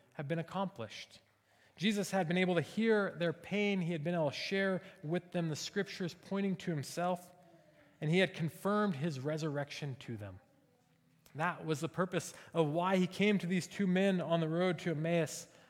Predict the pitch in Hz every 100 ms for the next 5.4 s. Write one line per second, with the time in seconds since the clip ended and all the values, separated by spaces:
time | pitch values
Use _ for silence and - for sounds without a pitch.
0 | - _ - 185 185 - 202 240 190 202
1 | 226 220 202 170 165 170 135 165 214 147
2 | 117 - - - _ _ _ _ _ _
3 | _ _ _ _ 165 170 - 220 208 180
4 | 175 175 160 131 220 190 180 185 180 143
5 | - 170 165 -